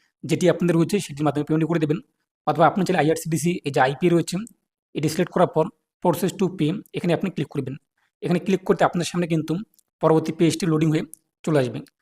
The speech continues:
তো এখানে আপনি আপনার যে PhonePe রয়েছে, PhonePe যে ইউপিআই আইডি রয়েছে সেটি বসিয়ে দিতে পারেন, সেটি বসিয়ে দিয়ে পেমেন্টটি করে দেবেন। অথবা আপনি চাইলে কিন্তু এই যে PhonePe রয়েছে, PhonePe সিলেক্ট করবেন। PhonePe সিলেক্ট করার পরে যে process to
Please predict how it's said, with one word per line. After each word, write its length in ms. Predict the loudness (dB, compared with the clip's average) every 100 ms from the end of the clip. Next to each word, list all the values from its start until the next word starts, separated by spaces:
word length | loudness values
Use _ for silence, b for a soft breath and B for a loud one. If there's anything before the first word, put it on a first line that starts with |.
| _ _
তো 40 | -2
এখানে 160 | 2 4 2
আপনি 160 | 2 0
আপনার 240 | 0 2 0 -2 _ _ _ -2
যে 60 | -2
PhonePe 280 | 0 2 4 2
রয়েছে, 180 | 2 -2
PhonePe 260 | -4 -2 -2
যে 40 | -6 -8
ইউপিআই 220 | 0 2
আইডি 120 | 4 4
রয়েছে 180 | 2 -2
সেটি 120 | -4 -2
বসিয়ে 200 | -2 -2
দিতে 100 | 0 0
পারেন, 140 | 0 -4 _ _ _ -8
সেটি 140 | -2 0
বসিয়ে 180 | 0 0
দিয়ে 100 | 0
পেমেন্টটি 220 | 0 0
করে 100 | 0 -2
দেবেন। 160 | -2 -4 _ _ _ _ -4
অথবা 160 | 2 4
আপনি 140 | 4 0
চাইলে 160 | 0 2
কিন্তু 200 | 0 0 -2 -4 -12 -10 -2
এই 60 |
যে 60 | -2 0
PhonePe 280 | -2 0 2
রয়েছে, 200 | 2 0 -8 -12 _ _ _
PhonePe 240 | -4 -2 0
সিলেক্ট 180 | -2 -2
করবেন। 200 | 0 0 -2 -10 _
PhonePe 220 | -6 -2 0
সিলেক্ট 180 | 0 0
করার 120 | 0
পরে 80 | 0 -2
যে 40 | -2
process 240 | -4 -4
to 60 | -4